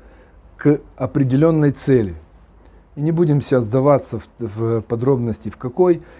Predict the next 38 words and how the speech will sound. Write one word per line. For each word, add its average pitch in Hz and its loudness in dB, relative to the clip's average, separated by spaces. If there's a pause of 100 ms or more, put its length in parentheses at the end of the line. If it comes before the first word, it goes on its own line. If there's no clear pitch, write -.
и 110 -10
привести 151 0
весь 156 2
мир 208 2
к - -14
цели 135 0
творения. 127 -2
Это 151 -2
хорошая 165 2
цель, 190 -2 (420)
но 156 -4
в - -20
полноте 151 2
своей 131 0
нужно 143 -2
ставить 123 0
Богу. 98 -4 (520)
А 113 -4
для 127 0
нас, 196 0
в - -20
первую 139 4
очередь, 104 -6
речь 147 0
идёт 143 0
о - -14
том, 185 -2 (280)
чтобы 127 -2
мы 156 2 (300)
шли 151 0
к - -8 (360)
цели, 165 2
шёл 143 -2
каждый 139 0
из 120 -4
нас. 95 -10 (760)
Наша 151 2
семья, 113 -2